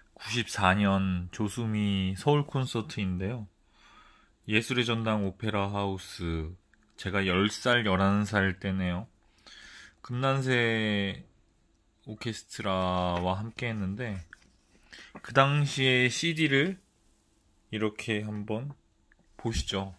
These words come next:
와. 조수미의 목소리는 우리로 하여금 성악이 하나, 그, 하나의 악기라는 점을 다시 생각하게 만든다. 모든 음악은 악기로 연주된다.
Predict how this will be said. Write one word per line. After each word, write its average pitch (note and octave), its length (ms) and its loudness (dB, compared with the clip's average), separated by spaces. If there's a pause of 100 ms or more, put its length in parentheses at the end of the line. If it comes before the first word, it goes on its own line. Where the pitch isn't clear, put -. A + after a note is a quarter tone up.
(1200)
와. F2 600 -2 (1900)
조수미의 B2 480 -2
목소리는 G#2+ 680 2
우리로 F#2+ 360 4
하여금 G2 680 2
성악이 A2 440 2
하나, G#2+ 580 2
그, A2 280 -8
하나의 A#2+ 460 0
악기라는 G2+ 640 0
점을 G#2 280 0 (720)
다시 - 300 -6
생각하게 A2+ 560 -4
만든다. F2 720 -2 (960)
모든 A#2+ 280 2
음악은 B2 640 2
악기로 G2+ 500 4
연주된다. F#2 840 4